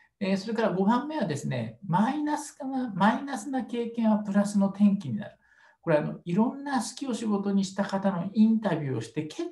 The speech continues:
構共通してることなんですけど、なんか嫌なことが大概起きてるんですよ。なんかあの、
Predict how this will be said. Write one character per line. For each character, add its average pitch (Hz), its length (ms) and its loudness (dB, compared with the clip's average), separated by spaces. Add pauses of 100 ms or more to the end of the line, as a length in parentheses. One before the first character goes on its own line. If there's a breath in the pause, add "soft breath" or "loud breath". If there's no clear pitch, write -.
構 147 280 -2
共 165 220 -4
通 170 240 -4
し - 80 -8
て 170 80 -6
る 156 100 -2
こ 165 120 -8
と 160 100 -8
な 139 140 -4
ん - 80 -8
で - 80 -10
す - 80 -16
け 151 100 -10
ど、 156 460 -2 (480 loud breath)
な 320 180 4
ん - 220 -4
か - 160 -6 (260)
嫌 302 220 2
な 359 160 -4
こ 135 100 -4
と 139 100 -2
が 104 120 -4
大 160 260 -2
概 160 240 -2 (140)
起 - 80 -10
き - 20 -20
て 120 80 -8
る 95 140 -4
ん - 20 -4
で - 100 -8
す - 120 -10
よ。 131 80 -4
な 156 140 2
ん 160 60 -2
か 107 140 -4
あ 98 60 -6
の、 - 240 -10